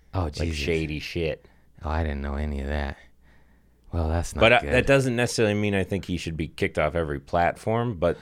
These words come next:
Speaker 1: I still believe in freedom of
Speaker 2: the
Speaker 1: speech,
Speaker 2: way
Speaker 1: but I didn't know.
Speaker 2: everybody, like, he became this guy
Speaker 1: Is
Speaker 2: that
Speaker 1: he a monster, though? That's what the thing that sucks. Like, this guy could be a monster and a piece of shit, and I feel awful spreading,
Speaker 2: 'Cause he's got a
Speaker 1: his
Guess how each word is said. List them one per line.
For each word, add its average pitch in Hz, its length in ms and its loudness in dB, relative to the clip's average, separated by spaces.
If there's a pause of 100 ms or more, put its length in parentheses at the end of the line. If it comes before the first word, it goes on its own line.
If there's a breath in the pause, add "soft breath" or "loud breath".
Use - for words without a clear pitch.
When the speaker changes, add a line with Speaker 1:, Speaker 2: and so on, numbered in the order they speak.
(120)
Speaker 1:
I 104 80 4
still 175 180 6
believe 135 280 8
in 104 80 4
freedom 104 300 6
of 82 120 2
Speaker 2:
the - 40 -8
Speaker 1:
speech, 101 320 4
Speaker 2:
way 104 220 4
Speaker 1:
but 85 160 8
I 82 120 8
didn't 95 160 4
know. 101 60 6 (100)
Speaker 2:
everybody, 87 260 -2
like, 85 160 -2
he 110 140 -2
became 98 440 0
this 85 200 -4
guy 87 360 4
Speaker 1:
Is - 160 6
Speaker 2:
that 226 60 4
Speaker 1:
he 208 60 8
a 190 60 8
monster, 131 560 6
though? 123 220 8
That's 139 300 4
what 180 120 4
the 151 40 0
thing 156 260 4
that 135 120 2
sucks. 117 360 4
Like, 95 260 4
this 120 140 4
guy 113 160 6
could 123 260 4
be 127 120 6
a 110 60 6
monster 104 720 4 (720)
and 95 360 6
a - 80 -2
piece 98 280 2
of 87 80 -6
shit, 95 380 6
and 92 180 4
I 85 140 6
feel 87 340 4
awful 82 640 4 (180)
spreading, 85 600 2 (100)
Speaker 2:
'Cause 110 140 2
he's 98 180 2
got 90 180 4
a 82 120 2
Speaker 1:
his 76 40 -4